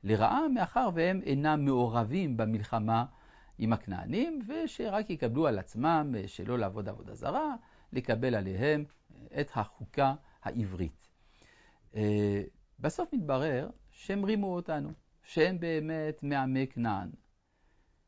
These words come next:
ואף על פי כן, מאחר ונשבעו להם, לא הפרו את הברית איתם, רק שהענישו אותם שהם יהיו חוטבי עצים ושואבי מים למשכן השם.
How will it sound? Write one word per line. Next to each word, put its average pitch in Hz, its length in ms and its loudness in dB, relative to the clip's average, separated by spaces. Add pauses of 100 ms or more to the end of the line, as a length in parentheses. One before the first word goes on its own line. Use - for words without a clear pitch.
(120)
ואף 202 220 8
על 277 80 6
פי - 140 2
כן, 120 320 -4 (300)
מאחר 107 420 0 (100)
ונשבעו 117 880 2
להם, 139 480 -2 (480)
לא 208 200 8
הפרו 151 420 0
את - 100 -6
הברית 95 320 -6
איתם, 220 320 0 (180)
רק 247 340 0
שהענישו 233 760 -2
אותם 185 380 0
שהם 143 300 -4
יהיו 135 300 4 (440)
חוטבי 127 480 0
עצים 131 480 0 (120)
ושואבי 107 500 0
מים 120 500 2 (440)
למשכן 104 920 0
השם. - 420 -8